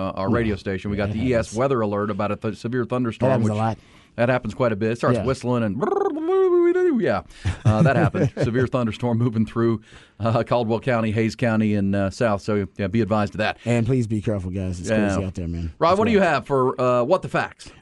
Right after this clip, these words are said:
Speaker 2: Uh, okay, I got a bunch of these. So, uh, I'll start with a, a, a couple of Steelers facts 'cause the Steelers offense, I don't know when they're gonna make a change, but they need to make a change right now. So how about this? 'Cause the, I was looking at the Texans. I rewatched that Texans game, uh,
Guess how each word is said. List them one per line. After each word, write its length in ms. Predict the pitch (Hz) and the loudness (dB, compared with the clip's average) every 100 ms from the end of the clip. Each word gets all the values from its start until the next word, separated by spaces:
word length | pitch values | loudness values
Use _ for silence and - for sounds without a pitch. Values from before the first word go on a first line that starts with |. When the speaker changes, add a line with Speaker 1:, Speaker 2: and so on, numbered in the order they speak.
| - | -2
Speaker 2:
Uh, 240 | 131 139 135 | 2 4 4
okay, 200 | 160 131 | 2 2
I 80 | 135 | 2
got 120 | 165 | 2
a 60 | 127 | 2
bunch 280 | 143 139 | 0 0
of 60 | 135 | 0
these. 320 | 123 120 113 | 0 0 0
So, 400 | - 127 120 120 | -2 0 0 0
uh, 220 | 120 120 120 | 0 2 2
I'll 140 | 170 | 2
start 240 | - 202 | 2 2
with 120 | 165 151 | 2 2
a, 280 | 131 120 - | 2 0 -4
a, 180 | - 127 - | -2 -2 -2
a 40 | |
couple 180 | 175 160 | -2 -2
of 60 | |
Steelers 340 | - 139 156 151 | 0 2 2 2
facts 340 | 170 170 - | 0 -2 -6
'cause 140 | - 131 | -8 -6
the 60 | |
Steelers 420 | 110 - 156 127 107 | -4 0 2 2 0
offense, 460 | 120 123 117 113 107 - - - | -2 -2 -2 -6 -8 -12 -14 -2
I 60 | |
don't 100 | 165 | 2
know 160 | 190 165 | 2 2
when 320 | 139 151 170 | 2 2 2
they're 120 | 160 | 2
gonna 300 | 151 147 139 | 2 0 2
make 220 | 131 143 147 | 2 2 0
a 40 | |
change, 420 | 117 147 139 143 | -2 0 2 0
but 120 | 135 120 | -2 -2
they 120 | 135 | 0
need 120 | 127 | 0
to 60 | 120 | 0
make 140 | 120 | -2
a 40 | 113 | -2
change 300 | - 123 110 | -4 -2 -2
right 160 | 117 | 0
now. 200 | 117 113 104 - - | 0 0 -4 -12 -10
So 320 | - 151 135 - | 0 0 0 -2
how 180 | 143 175 | 0 2
about 200 | 185 170 | 2 0
this? 140 | 143 | 0
'Cause 220 | - 131 | -2 -2
the, 120 | 123 120 - | -4 -6 0
I 80 | |
was 200 | 139 131 | 0 0
looking 260 | 139 160 160 | 0 0 0
at 100 | 135 | 0
the 80 | - | -2
Texans. 460 | 113 143 - 131 | -2 -2 -2 -2
I 60 | 127 | 0
rewatched 340 | 135 139 131 127 | 2 2 0 0
that 140 | 123 | -4
Texans 420 | - 135 131 120 135 | -2 -2 -2 -4 0
game, 420 | 131 127 123 123 | 0 0 0 -2
uh, 260 | 123 120 113 | 0 0 0